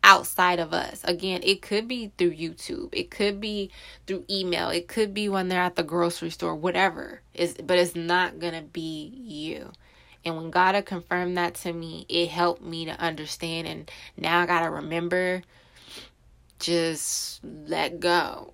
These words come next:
<laughs> And whenever God does it, he's gonna do it. Remember, you guys, it's gonna be random. They're gonna think that they're gonna be doing whatever they've been doing. They're gonna think that it's gonna be another day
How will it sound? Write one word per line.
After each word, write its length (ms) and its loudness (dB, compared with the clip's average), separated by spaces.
<laughs> 60 2
And 180 4
whenever 440 2
God 340 2
does 240 0
it, 140 -4
he's 220 -2
gonna 260 -6
do 240 -4
it. 180 -10
Remember, 320 2
you 140 2
guys, 280 2
it's 160 2
gonna 200 4
be 200 6
random. 800 -4
They're 200 4
gonna 220 4
think 280 2
that 160 0
they're 140 2
gonna 160 0
be 200 -6
doing 760 -2
whatever 600 0
they've 180 0
been 240 0
doing. 460 -4
They're 200 6
gonna 200 4
think 280 -2
that 120 6
it's 160 0
gonna 220 -2
be 180 0
another 460 0
day 360 -8